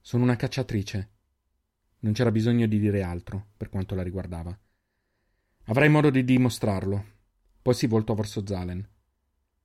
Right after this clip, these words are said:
"Appena Eirin li avrà abbattuti, devi liberare i Bactrios e spingerli sulla via principale. Spaventali, aizzali, ma devono correre via facendo il maggior rumore possibile." "Ma poi come faremo senza cavalcature?" "Li recupereremo,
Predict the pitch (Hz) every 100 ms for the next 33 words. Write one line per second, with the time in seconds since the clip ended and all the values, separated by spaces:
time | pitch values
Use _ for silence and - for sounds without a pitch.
0 | _ _ _ 139 156 156 143 147 143 131
1 | 120 117 117 110 113 101 110 107 107 110
2 | 117 127 113 120 - - 123 120 117 -
3 | 147 135 131 120 - 113 120 113 113 -
4 | - 90 87 101 _ _ _ _ - 139
5 | 139 139 117 120 120 143 139 - 110 110
6 | 120 135 175 165 156 139 123 135 160 135
7 | 123 123 117 120 117 151 139 139 139 123
8 | - - 92 95 104 104 _ _ _ _
9 | _ _ _ _ 107 165 185 196 - 107
10 | 101 104 104 104 98 95 - - - 85
11 | - _ _ _ _ 160 202 196 - 165
12 | 147 110 101 95 101